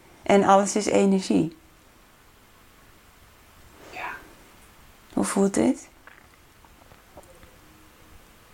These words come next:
Speaker 2: Ja, het woord balans, daar word ik wel, eh,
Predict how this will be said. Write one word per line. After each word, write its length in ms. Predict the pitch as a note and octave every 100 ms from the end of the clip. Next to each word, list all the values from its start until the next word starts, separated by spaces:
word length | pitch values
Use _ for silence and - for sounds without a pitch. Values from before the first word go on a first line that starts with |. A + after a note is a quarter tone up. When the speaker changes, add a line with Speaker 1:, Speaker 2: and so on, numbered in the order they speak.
| - _ - - - - - - - -
Speaker 2:
Ja, 80 | G3
het 100 | F3
woord 200 | F#3 F#3+
balans, 420 | F#3 F3 G3+ G#3+
daar 140 | G3+
word 180 | F#3+ G3
ik 60 | F3+
wel, 360 | F3+ F#3 F3+
eh, 360 | F3 F3 F3